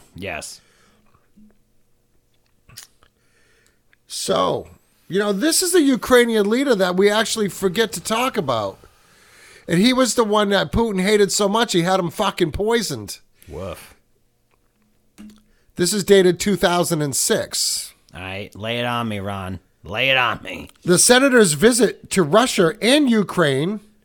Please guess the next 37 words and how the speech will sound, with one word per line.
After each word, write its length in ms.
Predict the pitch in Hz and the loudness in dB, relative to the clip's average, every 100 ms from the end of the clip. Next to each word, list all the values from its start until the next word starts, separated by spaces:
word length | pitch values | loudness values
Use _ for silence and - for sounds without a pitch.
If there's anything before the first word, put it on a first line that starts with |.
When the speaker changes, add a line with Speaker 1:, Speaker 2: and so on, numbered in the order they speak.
| _ _ - _ _ _ | _ _ -20 _ _ _
Speaker 2:
was 200 | - 185 | 0 0
disrupted 640 | - 208 - 247 285 240 165 | 2 0 2 2 2 2 2
Sunday 380 | - 156 165 | 2 2 2
when 160 | 170 156 | 0 2
local 380 | 165 202 214 185 | 2 2 2 0
authorities 500 | 175 233 247 185 139 | 2 2 4 2 2
refused 460 | 175 - 208 196 - | 0 0 -2 -2 -2
to 120 | 180 | -2
allow 260 | 170 190 | 0 0
the 120 | 190 160 | 0 -2
delegation's 840 | 127 165 160 170 175 170 156 131 | -2 -2 0 0 0 -2 -6 -2
military 560 | 165 165 156 165 151 | 0 0 -2 -2 -2
plane 520 | 131 - 254 202 170 180 _ - - - _ - | -4 -4 -2 0 -2 -6 _ -20 -20 -20 _ -2
to 140 | 226 | 0
leave 480 | 180 156 151 175 - - _ | 4 4 4 0 -4 -18 _
the 140 | 139 170 | -6 -2
city 320 | - 147 165 | -2 -2 -4
of 180 | 170 - | -6 -10
Perm, 440 | - 262 180 92 - _ _ _ _ _ _ _ 87 | -6 -4 -4 -6 -14 _ _ _ _ _ _ _ -20
Speaker 1:
Mm. 240 | 90 82 - - | -18 -18 -20 -8
Speaker 2:
a 80 | - | -2
city 300 | 160 202 185 | 4 6 6
in 140 | 180 151 | 4 4
Russia's 480 | 165 170 180 170 - - | 2 4 2 0 -2 -6
Ural 320 | 131 131 135 | -4 -2 0
Mountains. 640 | 160 170 - 101 92 - - _ - - _ - | 0 0 -4 -10 -10 -12 -16 _ -20 -20 _ 4
The 60 | 185 | 4
officials 480 | - 254 - 214 | 4 0 2 0
demanded 580 | - 190 185 226 208 175 | 0 0 2 2 2 2
that 220 | 170 165 | 2 0
they 100 | 185 | 0
be 160 | 160 165 | 0 2
allowed 400 | 165 160 175 175 | 2 2 2 0
to 140 | 160 | -2
search 440 | 135 - 196 196 - | -4 2 2 2 -4
the 100 | 160 | -6
plane 560 | - 170 170 127 127 | -4 -2 -2 -4 -6